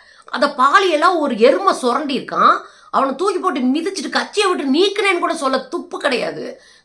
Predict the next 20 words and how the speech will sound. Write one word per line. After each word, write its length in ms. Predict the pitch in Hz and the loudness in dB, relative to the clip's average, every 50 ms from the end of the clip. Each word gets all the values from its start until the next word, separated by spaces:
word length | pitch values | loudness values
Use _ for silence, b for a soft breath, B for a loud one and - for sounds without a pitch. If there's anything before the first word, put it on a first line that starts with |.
| b 285 | b -4
கமுக்கமா 520 | 269 302 359 349 - - 349 359 359 339 | -2 -2 -4 -6 -4 0 0 2 4 4
இருந்துகிட்டு 420 | 311 285 269 247 254 240 240 226 311 | 2 2 0 0 0 0 0 0 2
அதை 200 | 311 247 226 208 | 2 2 0 0
மூடி 360 | 190 185 214 294 359 370 330 | -2 -2 0 0 0 0 0
மறைக்கிறீங்க. 720 | 254 202 170 180 247 262 - 311 269 226 170 147 139 151 - - - b b b b b b b b | 0 -2 -2 -2 -4 -4 -4 -4 -4 -4 -4 -4 -6 -6 -6 -8 -8 b b b b b b b b
நீங்கள்லாம் 600 | 208 247 285 285 277 254 247 247 302 359 403 339 | 0 2 2 2 4 2 2 4 4 4 4 4
யோகியர்கள், 760 | 285 277 311 339 349 285 285 294 277 240 214 247 330 392 - - - 220 | 4 4 4 4 4 4 2 2 2 2 2 2 0 0 -2 -4 -6 -6
நீங்கள்லாம் 500 | 277 320 311 294 262 254 285 349 381 - | -4 -4 -2 -2 0 2 2 2 2 2
பெண்களுக்கு 440 | 311 285 294 294 320 320 294 - | 0 0 0 0 -2 -2 -2 -4
விடுதலை 300 | 254 294 294 302 339 330 | -4 -2 2 4 4 4
வாங்கி 260 | 285 269 247 240 - 185 | 4 4 2 -2 -4 -6
தரவீங்க, 300 | 175 196 - - - 220 - - - B B B B B | -6 -6 -6 -6 -6 -6 -6 -8 -12 B B B B B
தமிழ்நாட்டுல 540 | B 294 294 330 370 359 339 311 - 330 349 | B 2 4 4 4 4 4 4 2 0 -4
சட்டம் 360 | 349 - 294 - - - 339 | 0 0 0 2 2 2 2
ஒழுங்கு 220 | 320 294 262 247 247 | 2 2 0 -2 -2
கெட்டு 240 | 226 240 220 233 285 | -2 -4 -4 -4 -6
போச்சுன்னு 400 | - 240 226 - 302 311 349 269 | -4 -4 -4 -4 -4 -6 -2 2
வாய் 260 | 233 240 269 302 285 294 | 4 4 4 2 0 -4
கூசாம 280 | 262 - 262 269 285 285 | -6 -4 -4 -4 -4 -2
சொல்லுவீங்க. 480 | - 226 233 262 277 240 202 165 165 190 | -2 -2 -2 -2 -2 -4 -6 -6 -6 -6